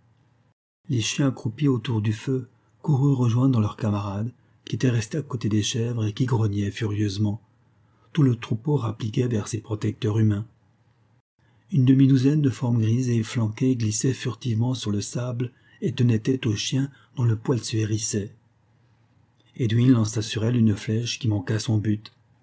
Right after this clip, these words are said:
Mais Bec de Lièvre, armé d'une fronde toute semblable à celle qui dut servir à David dans sa lutte contre Goliath,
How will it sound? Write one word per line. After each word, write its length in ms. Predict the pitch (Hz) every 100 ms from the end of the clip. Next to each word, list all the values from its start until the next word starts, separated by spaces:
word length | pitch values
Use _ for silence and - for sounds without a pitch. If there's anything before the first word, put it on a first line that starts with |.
| _ _ _ _
Mais 200 | 135 120
Bec 240 | 107 123 110
de 80 | 107
Lièvre, 580 | 101 107 110 117 123 -
armé 360 | 131 123 143
d'une 160 | 120 110
fronde 340 | - 131 135
toute 160 | 127 107
semblable 560 | - 107 101 110 123
à 60 | 104
celle 340 | - 120 117
qui 100 | 117
dut 120 | 104 110
servir 480 | - 101 113 117
à 40 | 101
David 380 | 98 98 117 117
dans 140 | 107
sa 160 | - 104
lutte 240 | 117 120
contre 280 | 117 107 110
Goliath, 520 | 107 104 110 117 -